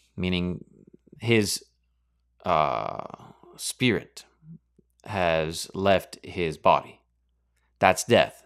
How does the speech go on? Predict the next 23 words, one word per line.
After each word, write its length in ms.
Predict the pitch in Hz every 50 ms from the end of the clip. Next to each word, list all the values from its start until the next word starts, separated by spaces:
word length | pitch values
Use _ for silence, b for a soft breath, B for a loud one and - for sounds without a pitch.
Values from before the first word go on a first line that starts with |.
| _ -
Some 220 | - - 113 104
people 220 | 92 104 92 107 98
say, 160 | - 110 110
"I've 120 | 123 127
experienced 480 | 147 139 - - 160 160 156 139 - -
death 220 | 139 135 135 -
and 80 | 120 110
I 80 | 110
came 240 | 104 - 117 110 104
back 220 | 98 98 101 101 -
from 180 | 107 101 95
the 80 | 87 92
dead." 300 | 82 98 92 80 80 -
How 160 | - 98 101
so? 220 | 98 - 113 107
"Well, 160 | 107 113 120 123
I 40 |
was 160 | 123 123 120 123
on 200 | 127 131 131 123
the 280 | 120 117 117 113 - b b b b b b b
operating 680 | - 117 117 - 113 117 117 113 113 110 110 107 107
table 540 | - 110 101 101 101 104 104 101 101 101 98
and, 300 | 95 95 95 95 92